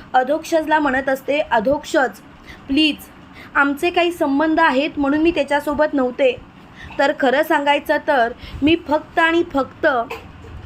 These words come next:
काल रात्री कोणतीच गाडी नव्हती म्हणून त्याच्या गाडीतून इथपर्यंत आले."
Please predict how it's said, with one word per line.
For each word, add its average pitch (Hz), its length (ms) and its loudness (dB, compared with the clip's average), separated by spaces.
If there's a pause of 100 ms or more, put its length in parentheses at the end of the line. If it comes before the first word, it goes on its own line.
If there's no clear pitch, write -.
(960)
काल 311 260 2
रात्री 320 420 2
कोणतीच 320 560 2
गाडी 330 260 2
नव्हती 294 360 2
म्हणून 302 340 2
त्याच्या 294 300 2
गाडीतून 277 500 0
इथपर्यंत 285 640 0
आले." 247 320 4